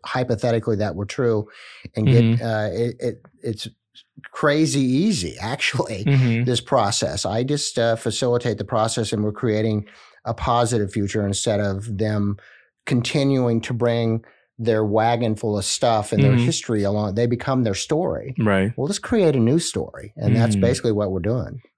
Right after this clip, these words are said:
Speaker 2: Yeah. Um, y-, you know, you, like, touched on diagnosis when you start explaining that. And one of the things that I, I, I have been aware of, it's, uh, diagnosis is basically similar to awareness, being aware of something that you, you didn't even know was there.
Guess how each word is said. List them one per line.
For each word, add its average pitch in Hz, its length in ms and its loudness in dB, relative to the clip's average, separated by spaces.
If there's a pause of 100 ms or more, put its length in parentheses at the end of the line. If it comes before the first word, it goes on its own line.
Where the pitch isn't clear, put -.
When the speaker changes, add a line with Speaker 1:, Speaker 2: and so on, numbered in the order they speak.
(100)
Speaker 2:
Yeah. 104 260 0 (340)
Um, 131 520 2
y-, 143 80 2 (120)
you 131 40 4
know, 123 160 4
you, 131 480 2
like, 156 240 2
touched 147 220 0
on 120 100 2
diagnosis 107 520 2
when 110 140 0
you 107 60 2
start 104 220 0
explaining 107 460 0
that. 101 200 0
And 113 160 2
one 135 100 6
of 135 100 4
the 120 100 2
things 113 220 0
that 104 100 2
I, 104 200 0
I, 110 460 0
I - 20 4
have 113 140 2
been 104 140 2
aware 107 340 4
of, 98 200 2
it's, 98 280 -2 (580)
uh, 104 480 2
diagnosis 113 760 2
is 107 400 -2 (360)
basically 117 760 2
similar 113 640 2
to 113 220 -4
awareness, 104 680 -2
being 123 240 2
aware 104 340 2
of 98 280 -4 (100)
something 107 380 -2
that 98 160 0
you, 110 200 -4
you 110 140 2
didn't 110 160 2
even 101 180 2
know 98 120 0
was 98 200 -2
there. - 300 -6